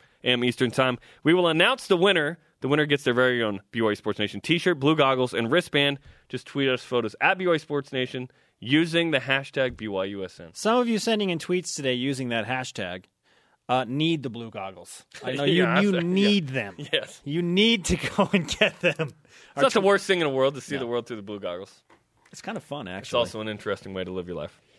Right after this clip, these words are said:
Speaker 2: Our Twitter question today, which B Y U team will be the twenty sixteen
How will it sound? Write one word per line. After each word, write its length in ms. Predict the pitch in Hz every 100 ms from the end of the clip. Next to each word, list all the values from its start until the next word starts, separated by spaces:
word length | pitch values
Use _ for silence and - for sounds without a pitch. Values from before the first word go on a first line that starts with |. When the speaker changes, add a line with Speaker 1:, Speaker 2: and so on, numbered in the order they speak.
| _ _ _ - -
Speaker 2:
Our 140 | 190 165
Twitter 260 | 226 233
question 400 | 220 214 185 175
today, 180 | 151 135
which 300 | 127 214 156
B 140 | 196
Y 160 | 214 196
U 100 | 185
team 220 | - 196
will 100 | 185
be 140 | 160 175
the 160 | 160
twenty 500 | 156 - 208 196 190
sixteen 960 | 151 - 277 285 - - 160 123 92